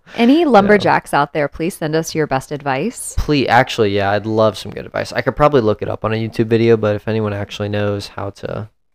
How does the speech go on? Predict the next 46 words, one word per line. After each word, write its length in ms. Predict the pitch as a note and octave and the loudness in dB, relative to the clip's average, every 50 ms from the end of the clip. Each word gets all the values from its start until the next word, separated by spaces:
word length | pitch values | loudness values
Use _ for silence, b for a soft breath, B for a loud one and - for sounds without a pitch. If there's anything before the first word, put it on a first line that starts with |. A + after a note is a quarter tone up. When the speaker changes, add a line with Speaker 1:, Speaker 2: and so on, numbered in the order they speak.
| _ _ _ _ _ _ _ _ _ _ | _ _ _ _ _ _ _ _ _ _
Speaker 1:
How 140 | _ - F3+ | _ -6 -2
to 60 | D#3 | 0
Speaker 2:
cut 160 | D3 C3+ C#3 - | 0 0 0 -2
Speaker 1:
actually 180 | G3 - - - | -4 -4 -2 -2
Speaker 2:
down 80 | G2+ | -2
Speaker 1:
do 140 | C3+ C3 C3+ | 0 0 0
Speaker 2:
a 100 | C#3 C#3 | 0 -2
Speaker 1:
it. 80 | G#2+ - | -2 -4
Speaker 2:
tree 320 | F3 - - G#2+ G#2 G#2 | -8 -8 -6 -6 -4 -6
that's 400 | G2+ G2+ G#2 G#2 G#2 G#2 - - - - | -4 -4 -4 -4 -4 -6 -8 -14 -10 -6
already 600 | G#2+ G#2 G#2 G#2 G#2 G#2 G#2 G#2 G#2 G#2 G2+ G2+ G#2 - _ | -4 -2 -2 -2 -2 -4 -6 -6 -8 -8 -10 -14 -16 -14 _
all 160 | - G#2+ G#2 | -4 -4 -4
the 100 | G2+ G#2 | -2 -4
way 200 | G2+ G#2 G#2 G2+ F#2+ | -4 -6 -6 -6 -6
Speaker 1:
Like, 220 | - E3 C#3 C3 - | -6 -6 -6 -6 -8
fallen. 420 | _ - D3 C#3+ C#3 C#3 C#3 C#3+ | _ -2 0 0 0 0 -2 -2
Speaker 2:
halfway 340 | C#3+ G2+ G2+ - - G#2+ G#2 | -2 -2 -2 -4 -4 -6 -6
down, 440 | G2 G#2 G2+ G2+ G#2 A2 A2+ A#2+ - | -4 -6 -6 -6 -6 -6 -8 -8 -10
yeah. 340 | - - - A#2+ - G#2+ - - _ | -10 -8 -6 -6 -6 -6 -8 -10 _
<laughs> 100 | _ - | _ -4
Speaker 1:
Yeah, 160 | E3+ F3 E3 | 0 2 2
this 180 | D#3+ D#3+ - - | 2 2 0 0
one 120 | C4+ C4 | 0 0
had 180 | B3 A3 G3+ F#3+ | 2 2 0 -2
fallen 360 | - G3 F3+ F3+ F3 F3 E3+ D#3+ | -4 -6 -4 -4 -4 -4 -4 -4
and 100 | D#3 D3+ | -4 -4
is, 160 | C#3+ D3 - | -6 -8 -8
like, 180 | C#3+ C#3 - _ | -10 -12 -12 _
resting 420 | - C#3+ C#3 C#3+ - - - D3+ C#3+ | -6 -4 -4 -4 -6 -8 -8 -8 -8
up 100 | C3+ - | -6 -6
against 320 | C3+ C3+ C3 C3+ - - | -6 -6 -8 -10 -12 -12
another 220 | C3 B2+ A#2+ - - | -12 -12 -10 -12 -14
tree. 400 | - - - C#2 D#2 - - - _ - D#3+ | -18 -18 -18 -18 -18 -18 -18 -20 _ -16 -12
Speaker 2:
Yeah, 200 | - - - - - - _ _ - | -10 -8 -8 -10 -12 -14 _ _ 2
but, 100 | B2 A2 | 2 4
Speaker 1:
So. 60 | A2+ | 4
Speaker 2:
like, 160 | A2+ A2 - - | 2 2 0 0
all 200 | G2 G#2+ A2+ A#2 | 2 4 4 4
the 80 | A#2 A2+ | 4 2
weight 320 | G2+ G#2+ G#2 G#2 G#2+ G#2+ | 2 0 0 0 0 -2
is 80 | A2 G#2 | -4 -6
still, 600 | - - - - A2 G#2+ G2+ G2+ G2+ G2 G2 G2+ - - | -6 -8 -6 -2 -2 0 0 0 0 -2 -2 -4 -4 -4
like, 180 | A2+ A2 G#2+ - | -6 -6 -4 -4
there's 160 | A#2 A2+ A2+ | -4 0 2
only 220 | C3 A#2+ A2+ G#2+ | 2 2 2 0
two 440 | G2+ - - - B2 A#2 G#2+ G#2 G2 | -4 -4 -2 -2 0 0 0 -2 -6